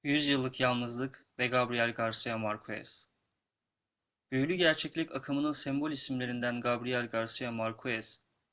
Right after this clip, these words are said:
bin dokuz yüz yirmi sekiz yılında fakir bir ailenin çocuğu olarak Kolombiya'da dünyaya geldi. Hukuk ve gazetecilik bölümleri okudu. Gazetecilik yaptığı yıllarda Roma ve Paris'te muhabir olarak çalıştı.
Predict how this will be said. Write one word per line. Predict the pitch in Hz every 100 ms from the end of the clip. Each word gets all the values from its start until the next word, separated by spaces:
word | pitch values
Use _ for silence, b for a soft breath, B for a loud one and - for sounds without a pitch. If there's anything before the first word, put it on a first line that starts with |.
| _
bin | 131 131
dokuz | 127 - 127
yüz |
yirmi | 120 120
sekiz | 113 120 135 127
yılında | 120 120 113
fakir | 120 - 135
bir | 123
ailenin | 120 113 117 113
çocuğu | - 120 123
olarak | 120 117 -
Kolombiya'da | - 123 120 113 117
dünyaya | 113 113 113 110
geldi. | 110 110 95 - - _ _ _ _ _ _ _ _ _ _ _
Hukuk | 139 151 190 160
ve |
gazetecilik | 143 160 151 139 135
bölümleri | 139 131 127 127
okudu. | 117 - 117 - _ _ _ _ _
Gazetecilik | - 143 135 127 127 127
yaptığı | 117 -
yıllarda | 123 113 113 110 110 117 - _ _ _
Roma | 131 127 123
ve | 113
Paris'te | - 127 120 - 120
muhabir | 117 113 113
olarak | 123 113 113
çalıştı. | - 117 110 - -